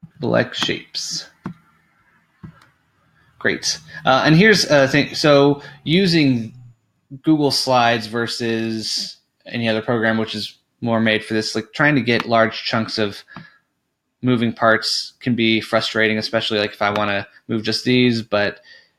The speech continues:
if they overlap this and I am now selecting everything. So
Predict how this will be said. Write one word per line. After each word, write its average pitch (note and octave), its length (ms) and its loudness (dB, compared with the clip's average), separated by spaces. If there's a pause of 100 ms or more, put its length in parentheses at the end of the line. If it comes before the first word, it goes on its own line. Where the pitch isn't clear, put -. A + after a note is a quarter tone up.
(140)
if B2 120 -14
they A#2 120 2
overlap A#2 520 2
this B2+ 260 2
and A2+ 80 -4
I A2 140 0
am G#2+ 360 -2
now G#2+ 220 0
selecting G#2+ 360 -4
everything. G2+ 360 -6
So A2+ 560 2